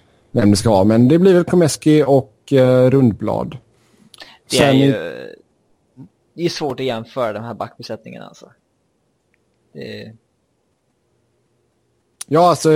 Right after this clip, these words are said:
Speaker 1: går du över och kollar Tampa så, jag menar, Strålman och Hedman har ju varit
Speaker 2: Jättebra.
Speaker 1: Ja.
Speaker 2: Backpar.
Speaker 1: Jätte, jättebra, verkligen. Ehm,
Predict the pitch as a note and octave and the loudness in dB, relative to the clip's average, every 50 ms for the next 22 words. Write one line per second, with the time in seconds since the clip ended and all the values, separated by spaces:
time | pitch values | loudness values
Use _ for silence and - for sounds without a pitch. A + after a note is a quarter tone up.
0 | D#3 D3+ D3 C#3+ C3+ C3 C3 - C#3 C3+ - D3 C#3+ D3 C#3+ C#3 B2+ B2+ C3+ - | 4 2 2 0 -2 -6 -10 -14 -14 -8 -4 0 2 2 2 2 2 -2 -4 -4
1 | C#3+ C#3 C3 - - C#3 B2 A2+ G#2+ G#2 - C#3 C#3 C3 - C#3 C3 C3 C3 B2+ | -2 -2 -2 -2 0 0 0 0 -2 -4 -4 -6 -6 -4 -4 -2 -2 0 2 2
2 | B2 A#2+ A#2 - - - - - - - - C#3 C3+ B2 A#2+ A2+ A2+ A#2+ A#2+ A#2+ | 0 0 -2 -6 -12 -14 -16 -16 -14 -6 -2 2 2 4 4 4 4 2 2 0
3 | A#2 G#2+ B2 B2 A2 G#2+ G#2+ A#2 C3 D3 E3 E3 D3+ D3 C#3 A#2 G#2+ - - - | 0 0 0 0 0 0 0 0 0 0 0 0 0 2 2 0 0 -4 -8 -18
4 | - - - - - - - _ _ _ _ _ _ _ _ _ _ _ _ _ | -18 -18 -18 -18 -20 -20 -20 _ _ _ _ _ _ _ _ _ _ _ _ _
5 | _ - B2+ C3+ B2+ - - G2+ F#2 A#2 C#3+ D3+ - - - _ _ _ - B2 | _ -10 -6 -6 -6 -6 -8 -14 -10 -10 -10 -10 -12 -16 -20 _ _ _ -12 -10
6 | A#2+ - _ B2 B2+ C#3 C#3+ B2 - _ _ A2 A2 A2 G#2 - - A#2+ C3 C#3+ | -10 -10 _ -2 2 2 2 2 0 _ _ -6 -4 -4 -4 -4 -4 0 2 2
7 | D3 D3 B2+ - A2+ G#2+ A2+ A#2 _ _ _ - A2+ A2 A2 A2 A2 A2 G#2+ G#2+ | 4 2 2 0 -2 -6 -6 -8 _ _ _ -4 -2 -2 0 0 0 0 -2 -2